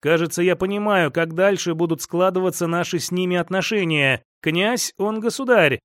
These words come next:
Даже со своими разработками я для него фигура слишком мелкая, чтобы он лично мною занимался. Ничего не имею против. Мне нужны его ресурсы, а не внимание. Ольга Владимировна — другое дело. Она занималась институтами.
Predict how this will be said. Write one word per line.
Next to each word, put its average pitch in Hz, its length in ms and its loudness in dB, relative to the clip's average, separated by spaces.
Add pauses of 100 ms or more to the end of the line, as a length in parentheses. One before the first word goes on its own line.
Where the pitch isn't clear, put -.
Даже 175 400 4
со 180 140 0
своими 190 420 0
разработками 175 1080 2
я 202 280 2
для 202 160 0
него 202 260 2
фигура 202 400 0
слишком 220 460 -4
мелкая, 196 500 0
чтобы 180 340 0
он 185 160 2
лично 196 460 -2
мною 175 340 2
занимался. 156 840 0 (160)
Ничего 165 460 0
не 180 180 0
имею 196 240 -2
против. 202 480 2 (100)
Мне 196 220 -2
нужны 254 240 -2
его 269 240 -4
ресурсы, 220 760 -2
а 156 140 2
не 196 120 0
внимание. 170 720 0 (200)
Ольга 233 380 4
Владимировна — 226 920 0
другое 180 480 2
дело. 143 520 2
Она 170 260 0
занималась 190 640 0
институтами. 165 840 -2